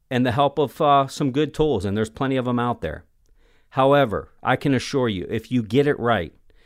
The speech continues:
it will definitely pay off in terms of productivity, lower stress, and a significant increase in your success.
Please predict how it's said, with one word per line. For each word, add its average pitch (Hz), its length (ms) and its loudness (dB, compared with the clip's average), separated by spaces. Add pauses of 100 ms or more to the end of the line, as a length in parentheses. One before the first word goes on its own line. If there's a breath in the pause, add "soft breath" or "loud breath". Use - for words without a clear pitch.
(300 soft breath)
it 131 100 4
will 120 180 2
definitely 135 520 2
pay 120 220 0
off 107 280 0
in 98 80 -4
terms 113 320 -4
of 90 220 -8
productivity, 110 800 -4 (480)
lower 101 380 2
stress, 104 720 -4 (440)
and 101 160 -4
a 95 60 -4
significant 107 880 -2
increase 104 560 -6
in 85 80 -10
your 92 140 -8
success. - 600 -16